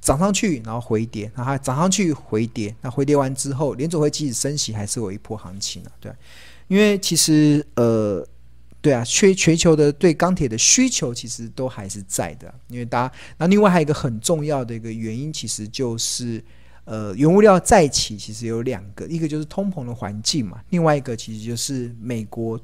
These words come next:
推出了他们史上有史以来最大的基础建设的法案，这个美国基建，就是美国的基础建设的法案。那这个基础建设其实也是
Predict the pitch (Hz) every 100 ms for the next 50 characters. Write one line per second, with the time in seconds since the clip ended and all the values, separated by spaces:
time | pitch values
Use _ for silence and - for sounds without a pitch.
0 | - - 156 160 - 147 131 120 123 117
1 | - - - 98 87 - 165 117 - -
2 | - - - - - - 156 185 - 185
3 | 143 113 98 107 - 226 151 110 - 156
4 | 113 95 104 92 - - 143 156 - 107
5 | 85 - 135 101 120 101 98 - 101 -
6 | 107 95 - 123 120 135 120 110 127 123
7 | 127 - 156 156 - 143 117 123 123 127
8 | 127 110 107 123 123 131 131 123 160 175
9 | 160 117 101 - 151 117 131 110 - -
10 | 98 92 196 - - - - - 160 151
11 | 196 220 - 277 285 165 - 185 151 -
12 | 156 - 127 135 127 110 - 143 131